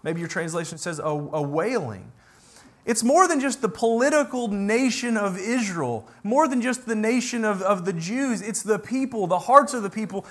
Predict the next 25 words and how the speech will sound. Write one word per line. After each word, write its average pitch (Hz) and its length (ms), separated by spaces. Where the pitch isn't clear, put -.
He 262 60
says, 240 220
"This 311 180
is 330 100
my 247 220
vineyard." 190 640
At - 40
least - 180
it - 80
should - 340
be. 110 260
But 175 200
what 208 120
we 202 160
also 190 460
see 127 480
is 170 100
that 208 100
it's 202 140
a 165 80
people 147 600
that 180 100
have 180 100
been 180 200
given 202 500